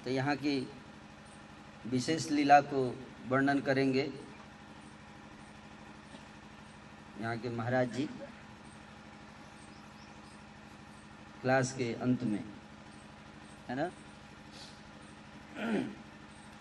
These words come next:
लेकिन तब, तब तक हम लोग कुछ चर्चा करेंगे।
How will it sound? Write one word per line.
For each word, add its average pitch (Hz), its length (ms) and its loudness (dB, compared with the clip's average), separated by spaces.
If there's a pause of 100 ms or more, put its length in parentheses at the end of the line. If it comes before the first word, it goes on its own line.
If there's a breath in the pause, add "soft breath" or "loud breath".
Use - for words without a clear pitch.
(800)
लेकिन 120 260 2
तब, 123 380 0 (340)
तब 123 180 4
तक 135 160 4
हम 120 140 2
लोग 120 200 0
कुछ - 200 -4 (260)
चर्चा 120 260 0
करेंगे। 117 460 -2